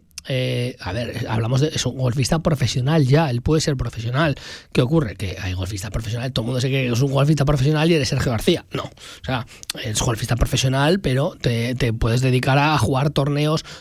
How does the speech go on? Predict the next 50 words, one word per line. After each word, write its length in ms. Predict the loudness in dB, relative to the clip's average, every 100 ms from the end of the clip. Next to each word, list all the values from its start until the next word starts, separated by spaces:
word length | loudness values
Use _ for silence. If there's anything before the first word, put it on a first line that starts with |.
| -2
profesionales 720 | 0 2 2 2 2 0 0
de, 180 | 0 0
de 120 | -2
bajo 360 | -2 -2 -2 0
ámbito. 320 | 0 0 -2 -6 -10 0
Incluso 300 | 2 2 0
se 40 |
ha 40 | -2
especulado, 480 | -4 2 4 4
y 120 | 0 -2
él 100 | -4
lo 60 |
ha 40 | -4
comentado, 420 | -4 -2 -2 -2
que 160 | -4
no 140 | -2 0
le 60 |
importaría 500 | 0 0 0 2 2
después 340 | 2 0 -2 0
de, 220 | -2 -2 -6 -14 -14 0
de, 380 | 4 4 4
de 120 | 2 0
dejar 240 | 0 0
el 100 | 0
tenis, 340 | 0 0 0 -4 -10
pues 180 | -8 -8
intentar 460 | -2 0 2 0 2
dedicarse 400 | 2 0 0 2
al 60 | 2
golf, 180 | 2
porque 160 | 0 -2
es 60 | -2
algo 200 | 0 0
que 40 | 0
se 120 | 0
le 100 | 0
da 160 | 0 -2 -10 -18 -12
francamente 720 | 2 4 4 4 2 2 0
bien. 320 | -2 -4 -6 -12 _ -20 -20 -20 -20 _ _ _ -16 -6
¿Está 180 | 0 4
de 80 | 4
popular 300 | 2 0 0
el 60 | -2
golf? 220 | -4 -6
Sí. 160 | -12 -14
Ayer, 400 | -4 -2 0 0
San 200 | -2 -4
Valentín. 500 | 0 0 2 2 0 -4 -12 -14 -20 -20 -20 -20 -20 _ -2
Récord 420 | 4 4 4 2
histórico. 720 | 0 0 -2 -2 -4 -8 -10